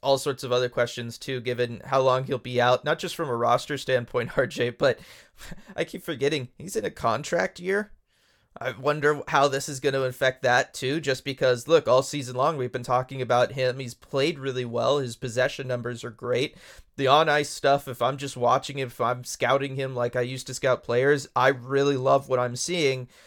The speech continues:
But the counting stat totals haven't necessarily been there. The point and goal production hasn't really been there for him this year. Lots of conversations around that side of things.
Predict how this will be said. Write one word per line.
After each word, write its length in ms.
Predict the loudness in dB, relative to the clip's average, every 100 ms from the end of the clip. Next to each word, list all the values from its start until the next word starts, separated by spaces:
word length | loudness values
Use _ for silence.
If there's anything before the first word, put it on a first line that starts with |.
| -20 _ _ _
But 120 | -4
the 60 | -2
counting 440 | 0 4 4 2
stat 360 | -2 2 4 4
totals 380 | 2 2 2 2
haven't 280 | 2 2 -2
necessarily 640 | -4 -4 0 0 0 -2
been 240 | -2 0
there. 160 | 0 0
The 120 | -2
point 340 | -2 -2 -2
and 100 | -6
goal 220 | -4 -2 -2
production 520 | 0 0 0 -4 -4
hasn't 360 | -2 -2 -6
really 220 | -8 -8 -6
been 260 | -6 -4
there 180 | -4 -4
for 240 | -2 0
him 140 | 0 0
this 260 | -4 -2
year. 160 | -2 0
Lots 280 | 2 0 -2
of 80 | -2
conversations 760 | -2 -4 -6 -6 -6 -12 -10
around 320 | -6 -4 -4
that 280 | -4 -4 -4
side 220 | -4 -4
of 120 | -4
things. 400 | -8 -8 -6 -12